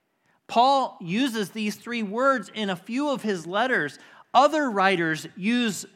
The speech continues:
these same words to describe people of real faith. Faith, love, and hope. I love the way that, again, John Stott puts it. He says, "Together, these three, faith, hope, and love,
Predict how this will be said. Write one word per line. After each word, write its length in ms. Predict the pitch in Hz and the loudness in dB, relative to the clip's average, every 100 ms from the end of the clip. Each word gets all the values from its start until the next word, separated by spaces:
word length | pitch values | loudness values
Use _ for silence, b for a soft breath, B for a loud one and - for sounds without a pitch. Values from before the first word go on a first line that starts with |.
| - | -6
these 260 | 220 233 | -2 -2
same 560 | 214 - 247 233 214 208 | -2 -2 0 0 -2 -2
words 440 | 226 226 196 160 | 2 4 2 -2
to 160 | - 226 | -4 -4
describe 640 | 202 - - 240 220 190 156 B B - | -4 -4 0 4 4 2 -4 B B -4
people 480 | 254 269 254 226 180 | 0 2 2 0 0
of 320 | 175 170 165 B _ | 2 2 0 B _
real 680 | - 196 247 196 151 160 139 _ _ _ _ _ _ _ - | -8 0 4 4 2 -2 -8 _ _ _ _ _ _ _ -16
faith. 400 | - 220 156 117 | -4 -2 -2 -6
Faith, 440 | - 180 208 233 - _ | -4 0 0 -2 -10 _
love, 560 | 180 202 170 170 185 - b _ | -2 4 4 4 2 -8 b _
and 320 | 170 175 175 | -6 -4 -6
hope. 300 | 165 170 113 | -4 -6 -2
I 100 | 151 | -2
love 240 | 175 208 202 | 0 0 -2
the 100 | 196 | -4
way 240 | 185 180 | -2 -4
that, 240 | 165 156 147 B | -4 -6 -10 B
again, 380 | - 160 185 160 | -6 -4 -4 -6
John 300 | 131 185 180 | -2 -2 -2
Stott 340 | 175 180 180 180 | -4 -4 -4 -6
puts 200 | 160 156 | -10 -10
it. 100 | 160 | -10
He 100 | 175 | -8
says, 200 | 170 165 | -8 -8
"Together, 800 | - 185 170 240 240 160 151 B B - | -10 -6 0 2 2 -2 -4 B B -8
these 240 | 214 226 | -4 -4
three, 280 | - 233 185 | -4 -6 -6
faith, 320 | - 220 220 | -4 -4 -2
hope, 160 | 220 202 | -2 -4
and 100 | 180 | -2
love, 240 | 196 - | -2 -2